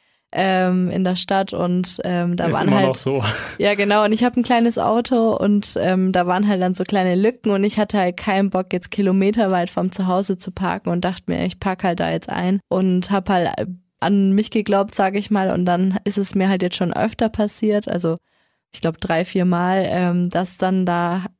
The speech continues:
Speaker 1: also in dieser Situ-, Situation war es so, dass ein Mann dann da stand, mir zugesehen hat und als ich dann ausgestiegen bin, hat er mir applaudiert. Und das Ganze ist mir auch schon mal bei der Uni passiert. Ich be-, hab eingeparkt und dann hat ein Mann extra angehalten mit seinem Auto und hat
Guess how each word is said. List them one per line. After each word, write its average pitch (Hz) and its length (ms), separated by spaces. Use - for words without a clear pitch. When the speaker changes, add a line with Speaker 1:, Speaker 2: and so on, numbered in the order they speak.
Speaker 1:
also 175 280
in 175 200
dieser 208 240
Situ-, 190 280
Situation 214 600
war 202 120
es 208 100
so, 202 160
dass 190 240
ein 185 100
Mann 185 280
dann 220 240
da 214 240
stand, 226 580
mir 202 140
zugesehen 233 720
hat 240 260
und 196 240
als 196 180
ich 196 80
dann 185 140
ausgestiegen 180 720
bin, 180 180
hat 180 140
er 170 60
mir 170 180
applaudiert. 180 640
Und 190 80
das 196 160
Ganze 196 320
ist 208 120
mir 185 200
auch 190 80
schon 196 160
mal 180 80
bei 180 160
der 180 120
Uni 226 260
passiert. 208 580
Ich - 160
be-, 196 120
hab 185 140
eingeparkt 185 720
und 170 140
dann 175 180
hat 180 160
ein 175 80
Mann 170 160
extra 170 400
angehalten 170 480
mit 165 120
seinem 165 200
Auto 175 300
und 175 120
hat 180 200